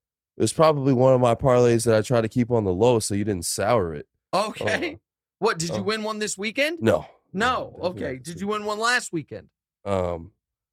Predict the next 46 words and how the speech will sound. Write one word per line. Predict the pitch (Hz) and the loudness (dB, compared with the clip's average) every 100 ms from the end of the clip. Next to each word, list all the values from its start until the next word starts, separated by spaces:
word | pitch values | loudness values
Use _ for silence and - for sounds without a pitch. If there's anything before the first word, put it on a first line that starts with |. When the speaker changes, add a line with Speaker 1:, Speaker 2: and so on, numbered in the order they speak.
| - | 0
Speaker 1:
we, | 113 | 2
we'll | 107 110 | 4 2
see. | - 90 - - | 0 -4 -8 -4
Speaker 2:
Okay. | 202 202 127 | -2 2 4
Speaker 1:
But, | 120 | 6
um, | 107 95 87 | 4 2 -2
Speaker 2:
Yeah. | 185 208 160 - _ _ - | 0 0 0 -6 _ _ -10
Speaker 1:
but | 107 170 190 | 2 2 4
yeah, | 285 120 | 4 4
man, | 104 135 156 | 4 4 2
it's | 156 | 0
just | 147 147 | -8 -2
like, | 165 139 - _ _ - | 0 0 -4 _ _ -8
he's, | 175 151 | -6 -6
he's | 160 151 131 - - | -8 -12 -14 -20 -8
definitely | 127 170 165 160 117 | 2 2 2 -2 -2
glass | 95 123 139 131 | 0 2 2 0
half | 139 123 | -4 -4
empty | 127 113 104 | -6 -8 -6
type | 110 104 | -6 -6
of | 92 | -6
dude. | 104 80 _ - | -6 -6 _ 0
And | 160 160 | 2 2
even | 220 349 | 4 6
when | 370 | 4
it | 269 | 4
comes | 277 254 | 4 4
to | 254 | 2
his | 233 | 4
own | 220 220 | 6 4
teams, | - 240 165 90 - _ _ - | 4 0 2 -2 -6 _ _ -8
Speaker 2:
What | 190 262 | -2 0
do | |
you | 269 | 2
Speaker 1:
it's, | 247 | 0
Speaker 2:
mean? | 202 120 101 _ - | -2 -6 -14 _ -6
Speaker 1:
it's | 196 | 2
like, | 240 214 | 4 4
even | 220 247 | 2 4
when | 240 | 4
it | |
comes | 233 233 220 | 4 0 2
to | |
the | 214 | -2
Chiefs, | 175 226 208 160 | -2 -4 -4 2
like, | 143 123 | 2 2